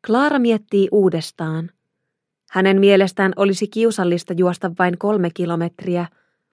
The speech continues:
mutta hän ei takuulla pysty juoksemaan kymmentä kilometriä niin kuin Rosa. Itse asiassa hänestä tuntuu, että hän ei pysty juoksemaan viittäkään.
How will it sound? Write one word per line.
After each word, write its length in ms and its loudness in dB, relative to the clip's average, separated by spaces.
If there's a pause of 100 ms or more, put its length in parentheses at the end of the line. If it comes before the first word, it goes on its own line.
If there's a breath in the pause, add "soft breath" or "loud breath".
mutta 240 -4
hän 240 -4
ei 120 -2
takuulla 460 -4
pysty 320 -6
juoksemaan 640 -4
kymmentä 400 -6
kilometriä 680 -6
niin 240 -4
kuin 200 -4
Rosa. 360 -8 (960)
Itse 320 -2
asiassa 420 -4
hänestä 400 -4
tuntuu, 560 -4 (360 soft breath)
että 200 -6
hän 240 -2
ei 140 0
pysty 280 -4
juoksemaan 600 -4
viittäkään. 720 -6